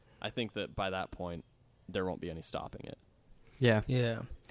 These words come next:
Speaker 3: Um, it could be a good thing to see certain things,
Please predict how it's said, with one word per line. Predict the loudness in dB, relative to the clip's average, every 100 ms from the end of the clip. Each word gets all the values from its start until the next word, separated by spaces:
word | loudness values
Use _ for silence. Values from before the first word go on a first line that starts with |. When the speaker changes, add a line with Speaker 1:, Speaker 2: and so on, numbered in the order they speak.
| -18 -14 4
Speaker 3:
Um, | 8 10 10 6 4
it | 2 4
could | 8 8
be | 8 8 8 8
a | 6 6
good | 6 4 4
thing | 6 6 6 4 2 0
to | 6 6
see | 6 6 6 6
certain | 4 4 4
things, | 4 6 8 6 4 0